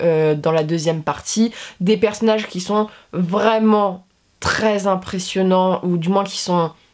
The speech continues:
impactants, et pareil, elle arrive à te renverser le truc en, vraiment, euh, c'est, les méchants sont pas forcément ceux qu'on pense, et,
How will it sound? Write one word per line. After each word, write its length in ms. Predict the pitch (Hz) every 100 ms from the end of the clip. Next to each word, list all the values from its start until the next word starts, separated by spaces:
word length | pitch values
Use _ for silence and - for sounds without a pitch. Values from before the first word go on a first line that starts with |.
| - _ _ _
impactants, 680 | 226 220 220 202 - 247 277
et 120 | - 185
pareil, 460 | - 214 202 220
elle 120 | 185
arrive 240 | 165 202 208
à 80 | 190
te 100 | -
renverser 460 | 180 175 175 -
le 80 | 180
truc 420 | - - 196 185
en, 280 | 165 160 151 - - - -
vraiment, 420 | 190 185 190 180
euh, 120 | 160
c'est, 680 | 165 - 180 165 160 160 156 143 67
les 100 | 190
méchants 240 | 185 180
sont 120 | 180 170
pas 100 | 170
forcément 320 | 143 185 175
ceux 160 | 156
qu'on 200 | 165 180
pense, 520 | 170 208 196 196 196 -
et, 260 | 170 170